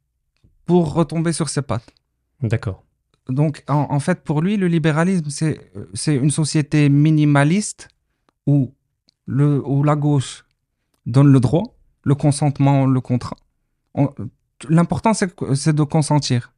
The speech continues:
Speaker 2: Oui, et d'ailleurs, il parle de, du fait, si on va dans cette logique et qu'on la pousse jusqu'au bout, euh, bah, la prostitution peut devenir un métier décent, parce
Speaker 1: Exactement.
Speaker 2: qu'effectivement, c'est deux adultes consentants.
Speaker 1: Exactement.
Speaker 2: Bah, on peut même pousser la logique plus loin. Euh, d'ailleurs, euh, c'est le cas dans certains pays d'Europe. Il y a même un débat en Allemagne où le Conseil d'éthique,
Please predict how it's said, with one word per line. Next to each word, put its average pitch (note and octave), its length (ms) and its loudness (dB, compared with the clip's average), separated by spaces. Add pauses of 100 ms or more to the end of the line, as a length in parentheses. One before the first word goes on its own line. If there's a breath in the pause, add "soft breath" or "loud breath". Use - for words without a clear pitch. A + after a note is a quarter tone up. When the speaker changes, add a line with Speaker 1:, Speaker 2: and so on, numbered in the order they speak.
(100)
Speaker 2:
Oui, D#3 260 4
et A2 100 0
d'ailleurs, D#3+ 300 4
il A#2 100 2
parle D3 240 2
de, A2+ 220 2
du G#2+ 140 -2
fait, C#3+ 180 0
si - 160 -6
on G#2+ 80 -4
va A#2 100 -2
dans A2 140 -4
cette - 200 -8
logique A2+ 320 -4
et - 40 -6
qu'on - 140 -6
la G#2 120 -2
pousse - 380 -14
jusqu'au G2+ 340 -2
bout, F#3+ 400 0
euh, C3 320 -2
bah, A2+ 320 -2
la A2 100 -4
prostitution - 560 -6
peut A#2+ 120 -4
devenir G#2+ 320 -2
un G#2 80 -2
métier G#2+ 260 -4
décent, C#3 380 0
parce C#3+ 100 0
Speaker 1:
Exactement. C3 280 0
Speaker 2:
qu'effectivement, C3 460 0
c'est B2 140 -4
deux A2 220 -2
adultes G#2+ 260 -4
consentants. A#2 600 -4
Speaker 1:
Exactement. B2 540 -4
Speaker 2:
Bah, A#2 100 -2
on G2+ 40 -2
peut D#3 120 2
même D#3 160 2
pousser C#3 260 -2
la A2+ 60 -4
logique G#2 240 -4
plus G3 100 -6
loin. A#3+ 360 -2
Euh, G2+ 200 -4
d'ailleurs, G2+ 300 -4
euh, G2 180 -10
c'est - 120 -10
le A2+ 60 -6
cas B2+ 160 -4
dans G#2+ 520 -8
certains A2+ 320 -4
pays A#2 180 -4
d'Europe. C#3+ 400 -2
Il A2+ 80 -4
y G#2 80 -2
a - 20 -2
même A#2 160 -2
un G#2 80 -4
débat G2+ 280 -6
en G2+ 120 -6
Allemagne A#2+ 400 -2
où G#2+ 60 -4
le G#2 100 -4
Conseil A#2 380 -6
d'éthique, G#2+ 500 -10